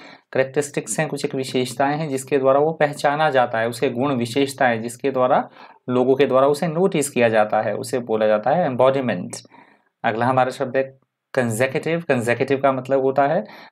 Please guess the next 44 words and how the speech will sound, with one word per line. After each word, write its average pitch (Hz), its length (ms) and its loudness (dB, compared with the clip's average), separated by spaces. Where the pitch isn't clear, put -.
क्रमिक, 143 380 -2
लगातार 139 580 2
या 147 180 0
एक 139 220 0
के 147 80 0
बाद 135 240 2
एक 135 280 -2
घटनाओं 123 520 0
का 151 120 0
या 147 80 4
किसी 135 240 -4
भी 131 100 -4
चीज़ 127 300 -6
का 160 160 -4
होना, 117 280 4
उसे 113 280 -4
बोला 117 220 0
जाता 107 180 2
है 156 60 2
कंसेक्यूटिव। 117 840 -2
अगला 117 200 2
शब्द 123 260 -4
है 135 80 4
प्रॉम्प्टेड। 143 640 0
प्रॉम्प्टेड 123 460 0
का 127 140 2
मतलब 127 280 0
होता 131 240 0
है 143 100 0
तत्काल, 127 520 2
बिना 127 240 -2
किसी 127 260 -6
देरी 120 300 -2
के 123 120 -4
कोई 123 140 -2
कार्य 120 320 2
करना, 123 320 -2
जल्दबाजी 113 640 0
में, 143 200 -4
उसे 123 220 0
बोला 110 220 2
गया 110 120 4
है 143 60 4
प्रॉम्प्टेड। 123 680 -2